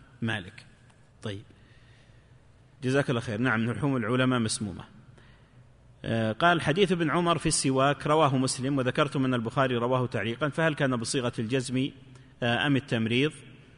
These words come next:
آه، أقول: والله أنا الآن لا أتذكر هل هو بصيغة الجزم أو التمريض، فلعلك تراجعه يا أخي، ولكن ي-، ي-، يكفي أن مسلما أخرجه في صحيحه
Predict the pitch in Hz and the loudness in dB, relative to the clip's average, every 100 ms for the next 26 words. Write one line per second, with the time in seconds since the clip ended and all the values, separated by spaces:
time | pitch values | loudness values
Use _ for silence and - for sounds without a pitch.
0 | - - - - - - 135 123 135 202 | -20 -20 -20 -20 -20 -8 0 2 2 4
1 | 196 196 185 180 165 156 156 156 147 147 | 4 6 6 6 2 2 2 2 4 2
2 | 143 143 143 143 151 143 139 135 127 139 | 2 -2 0 -2 -2 -2 2 2 0 -2
3 | 135 131 135 139 123 143 143 135 120 139 | -2 -2 0 0 0 0 0 0 0 2
4 | 175 - - - - - 135 131 127 104 | 0 -4 -20 -20 -14 -2 2 2 2 0
5 | 90 - - - 170 165 139 139 139 139 | -6 -8 -8 -2 2 4 4 4 2 4
6 | 123 123 131 135 113 104 131 175 165 170 | 4 2 0 2 2 0 0 0 2 4
7 | 127 - 202 - - - - 247 196 175 | 4 2 -4 -4 -16 -14 -2 0 2 2
8 | 175 160 156 151 190 202 - 147 160 - | 2 0 -2 -4 0 0 0 0 0 -4
9 | - - - - 156 156 147 147 160 156 | -20 -20 -20 -4 2 4 4 2 0 0
10 | 147 131 143 135 135 131 113 - 110 104 | -2 -2 -2 0 0 0 -4 -6 -8 -10
11 | - | -10